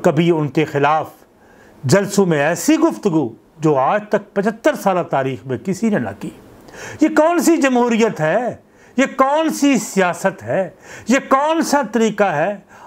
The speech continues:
अब तो हद हो गई है। गुज़श्ता रोज़ फैसलाबाद में एक जलसे से ख़िताब करते हुए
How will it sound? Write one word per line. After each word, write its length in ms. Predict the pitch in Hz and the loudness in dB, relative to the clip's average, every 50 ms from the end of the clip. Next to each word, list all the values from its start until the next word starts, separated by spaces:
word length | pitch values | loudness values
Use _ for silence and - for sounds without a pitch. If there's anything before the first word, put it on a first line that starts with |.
| - | -2
अब 200 | 208 202 202 - - | -2 -2 0 0 -2
तो 60 | 196 151 101 | -2 -2 -2
हद 260 | 98 113 175 214 185 | -4 -4 -2 -2 -2
हो 220 | 143 95 117 117 110 | -2 -4 -4 -6 -4
गई 180 | 123 117 117 | -4 -4 -4
है। 180 | 104 127 165 - - - - - - - - - | -6 -8 -10 -12 -16 -20 -20 -20 -20 -4 0 2
गुज़श्ता 500 | 160 165 208 202 208 - - 240 233 233 | 2 4 2 0 0 0 0 0 2 2
रोज़ 320 | 208 175 196 214 208 - - - - - - - - - | 0 0 0 -2 -4 -6 -12 -20 -20 -20 -20 -10 -2 0
फैसलाबाद 760 | 185 185 190 - - 202 208 202 190 139 139 139 143 139 135 | 0 0 0 0 0 0 2 2 2 2 0 0 0 -2 -4
में 120 | 139 139 | -6 -6
एक 320 | 151 170 175 165 131 127 - | -4 0 0 0 0 0 0
जलसे 380 | 147 139 139 139 - 202 185 - | 0 0 0 0 0 0 0 -2
से 240 | - - - 165 160 | -4 -4 -4 -4 -2
ख़िताब 440 | - - 135 - 139 147 160 - - | -2 -4 -4 -2 -2 -2 -2 -2 -4
करते 320 | - 135 - - - 196 151 | -4 -4 -4 -2 -2 0 0
हुए 280 | 127 160 180 196 208 | 0 0 -2 -4 -6